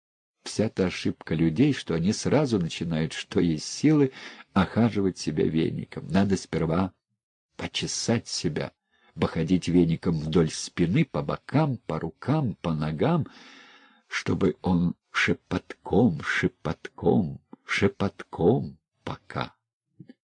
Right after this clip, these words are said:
Алёша искусно это делал. Он мелко тряс веник возле тела, и листочки его, точно маленькие горячие ладошки, касались кожи, раззадоривали, вызывали неистовое желание сразу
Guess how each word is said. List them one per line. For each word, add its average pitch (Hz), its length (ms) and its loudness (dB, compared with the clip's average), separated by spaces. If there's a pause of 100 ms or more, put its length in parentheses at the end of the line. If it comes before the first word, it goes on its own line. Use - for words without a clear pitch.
(180)
Алёша 117 380 6
искусно - 560 0
это 80 240 -2
делал. 76 480 0
Он 95 240 6
мелко 101 340 4
тряс 90 400 0
веник 82 420 2
возле 80 380 0
тела, 143 400 4 (540)
и 101 100 8
листочки 107 680 4
его, 87 200 6
точно - 480 2
маленькие 98 640 2
горячие 92 600 6
ладошки, 85 880 2 (100)
касались 101 800 0
кожи, 107 600 2 (260)
раззадоривали, 85 1400 2 (640)
вызывали 98 560 6
неистовое 131 680 4
желание 107 520 2
сразу 98 720 0